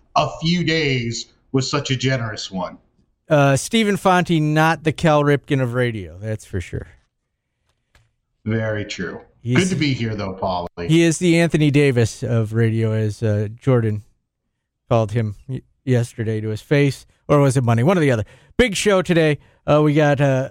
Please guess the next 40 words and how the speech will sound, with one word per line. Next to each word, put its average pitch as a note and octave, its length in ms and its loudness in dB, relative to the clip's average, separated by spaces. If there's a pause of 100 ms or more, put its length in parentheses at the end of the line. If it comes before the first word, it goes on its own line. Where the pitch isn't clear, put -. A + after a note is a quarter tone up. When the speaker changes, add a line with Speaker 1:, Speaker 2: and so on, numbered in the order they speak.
Speaker 2:
a C3+ 120 -4
sound F#3+ 380 2
check F3+ 320 0
coming E3 320 2
up D#3+ 220 2
that C3+ 200 2
is B2+ 260 2
all D3+ 240 4
dedicated C3+ 640 2
to B2 80 4
Ben C3 300 2
Simmons A2 400 -2
sound. G2 280 -6
He's, A2 180 -4
uh, B2+ 60 0 (400)
he F3 160 4
is, D3 180 0
uh, C3+ 260 4
taking F3 300 2
over D#3+ 180 4
the C#3+ 120 0
sports - 480 -2
world, A#2 300 -2
Ben C#3 200 2
Simmons, D3+ 440 0
so D#3 60 2
we'll C#3 100 4
talk E3 280 2
about D3+ 200 4
him. B3 260 2 (320)
We E3 80 2
got D#3+ 160 4
Mark F3+ 300 2
Edelman, G3 580 2
a B2+ 60 2
tenured E3 440 0
law D3+ 200 4
professor D3+ 560 0
and A2 180 -2
sports - 560 -2